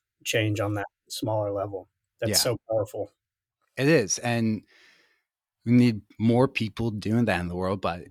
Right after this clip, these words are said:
Speaker 2: you know, gotta start someplace. And like I said, I, one client in particular, she went, now she's, like, pulling people, like, wrong, she just helped people with wrongful convictions. Like,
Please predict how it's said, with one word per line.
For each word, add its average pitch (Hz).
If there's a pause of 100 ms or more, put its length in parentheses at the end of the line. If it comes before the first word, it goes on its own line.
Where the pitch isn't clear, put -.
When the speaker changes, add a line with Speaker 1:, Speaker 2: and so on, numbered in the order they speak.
(260)
Speaker 2:
you 123
know, 85 (540)
gotta 135
start 131
someplace. 98
And 101 (120)
like 117
I 117
said, 110
I, 113 (440)
one 139
client 139
in 127
particular, 131
she -
went, 110
now 107
she's, 113
like, 101 (1160)
pulling 143
people, 135
like, 104 (280)
wrong, 123
she 123
just 110
helped -
people 113
with 101
wrongful 104
convictions. -
Like, 85